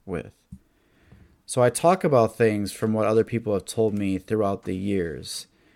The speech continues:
And I share a lot of things that I have done in sessions with clients, conversations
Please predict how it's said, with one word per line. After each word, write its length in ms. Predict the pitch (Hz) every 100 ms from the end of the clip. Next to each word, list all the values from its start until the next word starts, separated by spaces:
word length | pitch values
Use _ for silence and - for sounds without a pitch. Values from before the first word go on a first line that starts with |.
| _ _ _ -
And 140 | 131
I 100 | 151
share 500 | 151 - 160 165 156
a 80 | 123
lot 560 | 117 110 104 113 127 - -
of 200 | 117 -
things 720 | 117 113 107 104 98 - - _ _ _
that 300 | 113 107 104 -
I 180 | 107
have 280 | 110 110 90
done 460 | 98 92 78 78 87 _ _ _ _ _ - -
in 180 | 135 135
sessions 800 | - 127 113 - 104 92 - -
with 340 | 104 107 - -
clients, 460 | - 92 87 87
conversations 1080 | - - 131 135 117 - 113 110 - 95 92